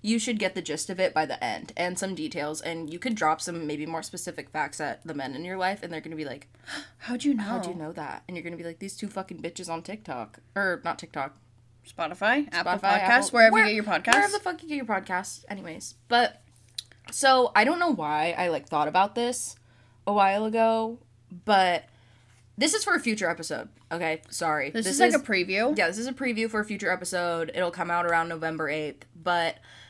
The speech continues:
Speaker 1: um, if you're like me, you're curious to see who the sexiest man alive is every single year because it's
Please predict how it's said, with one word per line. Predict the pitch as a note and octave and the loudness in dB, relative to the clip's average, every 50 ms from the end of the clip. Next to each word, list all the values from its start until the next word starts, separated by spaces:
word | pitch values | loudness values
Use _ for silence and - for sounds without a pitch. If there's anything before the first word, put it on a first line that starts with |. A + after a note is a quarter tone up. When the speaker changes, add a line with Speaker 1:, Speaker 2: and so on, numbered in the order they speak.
| - _ - | -10 _ -2
Speaker 1:
um, | F#3 F#3 F#3 F#3 F3+ F3+ F3+ F3+ F3 F3 E3+ F3 - - _ _ _ _ _ _ _ - | 0 2 2 2 2 0 0 -2 -6 -10 -12 -14 -16 -20 _ _ _ _ _ _ _ -4
if | G#3 A3 G#3+ A#3 | -4 -4 -2 -2
you're | C#4+ D4 | -2 0
like | C#4+ C4+ A#3+ G#3+ G#3+ - | 2 2 2 0 -2 -6
me, | F#3+ F3+ F3+ F#3+ F#3+ G3 G3+ G#3 G#3+ - - | -8 -6 -6 -6 -4 -6 -6 -6 -8 -10 -8
you're | G3 F#3 F#3 | -6 -4 -4
curious | F3+ - - F3+ E3+ F3+ F#3 F#3+ G3 G3 - | -4 -6 -4 -2 0 0 2 0 -2 -4 -6
to | - F3+ | -8 -6
see | - - F3+ F#3 F#3 | -6 -6 -6 -6 -8
who | G3 F#3 F3 | -8 -8 -10
the | E3 F3+ | -8 -8
sexiest | - - F#3 E3+ F3 - F3 E3+ E3 - | -6 -4 -4 -6 -6 -8 -8 -8 -8 -6
man | F3+ F3+ E3 | -6 -6 -6
alive | E3 D#3 D3+ D3 D3 D3+ D#3+ D3+ | -4 -4 -4 -2 -2 -2 -2 -2
is | E3+ F#3 F#3+ F#3+ F#3 - - | -4 -4 -4 -6 -8 -6 -6
every | D#3+ E3 D#3+ F3 E3+ | -6 -6 -4 -6 -8
single | - F3 E3+ E3 E3 | -10 -10 -10 -8 -8
year | D#3+ D3+ D3 C#3+ D#3+ E3+ | -6 -6 -4 -4 -4 -6
because | - F#3+ - G3 F3+ | -6 -8 -10 -8 -8
it's | F#3 F3+ F3 - | -8 -8 -10 -12